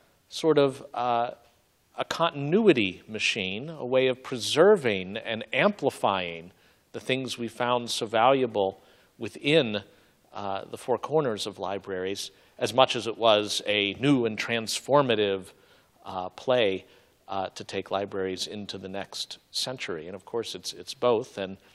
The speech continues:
in our first panel, you're gonna hear from, uh, the folks who really thought about this stuff and gave rise to the D P L A. Um,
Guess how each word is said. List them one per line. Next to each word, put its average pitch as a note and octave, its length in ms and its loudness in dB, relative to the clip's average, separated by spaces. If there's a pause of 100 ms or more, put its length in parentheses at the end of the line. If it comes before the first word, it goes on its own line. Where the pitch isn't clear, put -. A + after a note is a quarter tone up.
(160)
in A2+ 140 -6
our G#2 80 2
first D#3+ 320 0
panel, D#3 420 2
you're A#2 160 -2
gonna A#2+ 160 -2
hear C3+ 420 8
from, B2 500 4 (540)
uh, A2+ 220 -2
the B2 100 -4
folks D3 440 6
who C#3+ 520 2 (240)
really D3+ 640 0 (240)
thought D3+ 260 6
about G2 240 2
this G2+ 100 -6
stuff - 460 -4
and G#2 160 -10
gave A#2+ 260 2
rise C3+ 400 4
to - 120 -10
the G2 100 -10
D F#2 160 -10
P F2 200 -14
L E2+ 220 -10
A. A2+ 220 -8 (640)
Um, G#2 340 -2